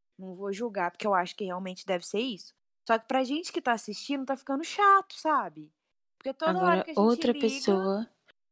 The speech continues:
Speaker 2: que me cansou já há muito tempo, não é de agora, é Vitube.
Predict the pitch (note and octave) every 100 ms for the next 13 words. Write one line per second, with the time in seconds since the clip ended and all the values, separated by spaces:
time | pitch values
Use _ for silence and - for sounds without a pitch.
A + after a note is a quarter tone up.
0 | _ _ - G3+ G3 G#3+ - - A#3+ D#4
1 | - - A#3+ G#3+ G3 _ _ - F#3+ F#3
2 | F#3 G3 A3+ D4+ - G#3+ G3+ - F#3 F3+
3 | F#3+ G#3 F#3+ E3 - - G3 F#3 G3 -
4 | - F3 E3+ E3+